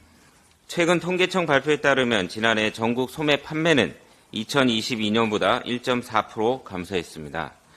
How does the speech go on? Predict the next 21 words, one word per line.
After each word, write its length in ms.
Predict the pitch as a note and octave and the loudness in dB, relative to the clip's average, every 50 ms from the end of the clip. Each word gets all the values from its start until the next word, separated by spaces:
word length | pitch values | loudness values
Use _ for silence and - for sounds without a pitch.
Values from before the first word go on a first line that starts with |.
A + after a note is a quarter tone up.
| - - - _ _ _ _ _ _ _ _ _ - | -20 -20 -20 _ _ _ _ _ _ _ _ _ -10
이것은 380 | - A2 C3 C#3 C3 D#3 D3+ C3+ | -4 0 0 0 2 2 2 4
곧 280 | C#3 C#3+ B2+ - - | 4 2 2 0 -4
소상공인들의 800 | - - C#3+ D#3 G3+ G3+ G3 G#3 G3 F#3+ F#3 E3+ D3+ D#3+ E3+ E3 | -14 -14 -4 2 2 4 4 6 4 4 4 4 4 6 6 6
매출 360 | B2+ A#2 A#2+ A#2+ - D#3+ D3+ C#3+ | 6 6 4 4 2 0 0 2
감소를 580 | - G#2+ G#2 A2 A2 A2+ A#2 A2 A#2 C#3 B2+ G2 | 2 2 2 2 0 0 0 0 2 2 0 0
의미합니다. 640 | F2+ G#2 G#2 G#2+ G2+ F#2 E2 D#2 D#2 - C#2 C2 B1+ - _ _ _ _ _ _ _ _ _ - - - - - _ _ | 0 0 0 0 0 0 -2 -2 -6 -8 -10 -10 -12 -16 _ _ _ _ _ _ _ _ _ -20 -20 -20 -20 -20 _ _
높아진 480 | - A#2+ B2 - F3 E3+ D#3+ F3 F3 E3 | -2 -2 0 2 2 2 2 2 0 0
금리로 560 | C#3+ C#3+ D3+ D#3+ D#3+ D#3 C#3+ A2 E2 - - - | 0 2 2 4 6 6 6 6 4 0 -4 -12
이자 280 | F2 G#2+ A2 C#3 C#3 C3 | -8 -2 4 4 4 4
부담은 380 | B2+ B2 B2 A#2 A#2+ A#2+ A2+ | 4 4 2 4 4 2 2
늘었는데 480 | G#2+ G#2 G#2 G2 G2 G2 F#2+ F#2+ G2+ F#2 | 2 2 2 2 2 0 0 0 0 2
매출은 460 | F2 G2 G#2+ G#2 - - D3+ E3 E3 | 2 2 2 0 -2 -4 -4 -4 -4
줄고 280 | - G#2 G2+ F#2+ G#2 F#2+ | -4 -6 -6 -4 -2 -2
있습니다. 520 | F2 D#2+ - - E2 D#2 C#2 - C2 A#1+ - - - _ _ _ _ _ _ _ _ _ _ _ _ _ _ _ | -4 -4 -8 -12 -12 -12 -12 -14 -16 -18 -20 -20 -20 _ _ _ _ _ _ _ _ _ _ _ _ _ _ _
금리만 500 | - A#2 A2+ B2+ C3 C3 C3+ C#3 C3+ B2+ | -4 0 2 4 4 6 6 6 4 4
인상해놓고 1040 | A2+ A2+ A#2+ A#2 C3+ C3+ C3 C3+ B2+ A#2 G2+ - - - A2+ B2+ E3+ - - - _ _ _ _ _ _ | 2 0 0 0 0 2 4 4 2 2 0 -2 -2 0 2 2 0 -2 -10 -20 _ _ _ _ _ _
취약 360 | - - - F#3 F#3 F3 - - | -6 0 2 2 2 2 0 -4
계층에 480 | - B2 A#2+ - - E3 D3 E3 D#3+ | -4 -4 -4 -4 -4 -2 2 2 4
대한 220 | C#3+ D3 C#3+ C#3+ C3 | 4 4 4 4 2
대책은 460 | B2 A2 F#2+ - C3 A#2+ B2 C3 B2+ | 0 -2 -2 -2 -2 -2 -2 -2 -4
부족했습니다. 800 | - - A2 A2+ - - G#2+ F#2 - - F2 D#2 C#2 C2+ B1+ A1+ | -4 -2 -2 -2 -2 -4 -8 -12 -12 -12 -12 -12 -10 -12 -14 -14